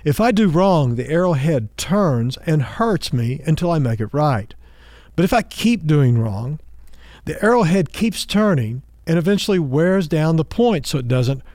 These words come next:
hurt anymore." And that's what the Bible calls in First Timothy chapter four a seared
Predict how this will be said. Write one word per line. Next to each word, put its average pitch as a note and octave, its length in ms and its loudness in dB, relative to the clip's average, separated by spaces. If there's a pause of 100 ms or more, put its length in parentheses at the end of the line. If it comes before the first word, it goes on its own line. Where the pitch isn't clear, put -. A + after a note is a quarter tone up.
(140)
hurt B2+ 280 0
anymore." B2+ 580 0 (280)
And C#3+ 80 2
that's A3+ 120 2
what A#3 120 0
the D3+ 80 0
Bible D#3 360 2
calls D#3 380 2
in C3+ 100 4
First D3 300 0
Timothy D3+ 300 0
chapter D3 360 -2
four D#3 540 0 (340)
a D#3+ 120 0
seared C#3 760 2